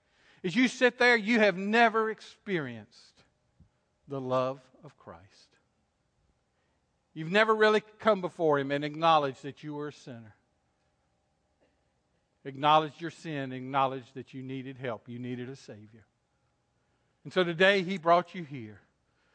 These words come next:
to understand that He knows. There's nothing in your life that's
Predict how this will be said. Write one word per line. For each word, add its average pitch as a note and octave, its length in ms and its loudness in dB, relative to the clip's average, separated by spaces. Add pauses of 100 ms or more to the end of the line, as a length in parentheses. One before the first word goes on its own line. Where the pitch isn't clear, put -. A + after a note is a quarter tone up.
(140)
to E3 100 0
understand D#3 760 -2 (400)
that C3+ 140 -4
He D#3 100 -6
knows. A#2 420 -10 (1600)
There's E3 80 -10
nothing A#3+ 340 2
in B3 160 0
your A#3+ 180 4
life G#3+ 420 6
that's E3+ 260 -8